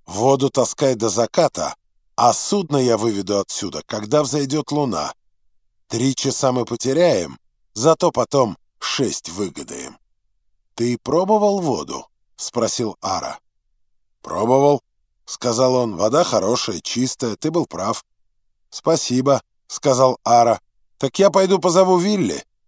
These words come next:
Он уже сколько времени ныряет». «Том, а что мне делать?» спросил Генри. «Остаться с тобой или таскать воду,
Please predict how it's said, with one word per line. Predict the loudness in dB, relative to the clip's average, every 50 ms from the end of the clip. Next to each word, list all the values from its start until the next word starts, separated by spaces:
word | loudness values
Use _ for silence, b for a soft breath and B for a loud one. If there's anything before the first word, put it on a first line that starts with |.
| _ _
Он | -4 0 0
уже | 2 2 2 0
сколько | 0 2 2 4 4 4 2 2
времени | 4 4 4 4 2 2 0 0
ныряет». | 0 0 0 0 -2 -2 -4 -6 -10 -14 -18 -20 _ _ _ _ _ _ _ _ _ _ _ _ _ _
«Том, | 2 4 4 4 4 2 -2 _ _ _ _ _ _ _ _ _ _ _ _ _
а | 2 4 4
что | 4 2 -2 -2 0 0 2 2
мне | 2 0 0 0 0
делать?» | 0 -2 -4 -4 -4 -6 -6 -8 -10 -14 -16 _ _ _ -16
спросил | -14 -6 0 0 0 0 0 -2 -4 -4
Генри. | -6 -4 -4 -4 -4 -4 -8 -10 -12 -14 -16 _ _ _ _ _ _ _ _ _
«Остаться | 2 2 2 2 0 -2 0 2 2 2 2 0 -2 -4
с | -2 0
тобой | 0 2 4 4 4 4 4 2 -2 _ _ _ _ _ _
или | 0 2 2 2 0
таскать | 0 0 0 0 -2 -4 -4 -4 -4
воду, | -4 -2 0 2 2 4 2 2 0